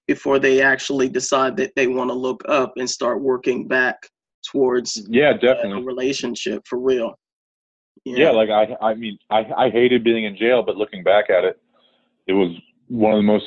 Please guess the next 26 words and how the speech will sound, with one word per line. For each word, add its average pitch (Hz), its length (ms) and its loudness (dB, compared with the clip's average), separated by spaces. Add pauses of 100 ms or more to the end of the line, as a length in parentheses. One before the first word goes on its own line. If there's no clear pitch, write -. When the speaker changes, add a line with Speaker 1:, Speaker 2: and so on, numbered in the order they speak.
Speaker 2:
the 104 120 -2
key 117 360 4
po-, 123 200 -2
you 113 120 2
know, 95 180 2 (140)
one 110 220 2
of 104 180 0
the 110 80 2
most 110 280 0
important, 104 480 0
if - 60 -6
not 98 240 0
the 123 120 4
most 107 220 0
important 101 400 0
moment 104 240 0
of 95 60 -2
my 92 140 2
life. 101 280 2 (800)
And 90 160 2
it 85 80 2
made 98 220 2
me 104 80 2
a - 20 4
Speaker 1:
Absolutely. 95 80 0
Speaker 2:
convicted 101 380 -2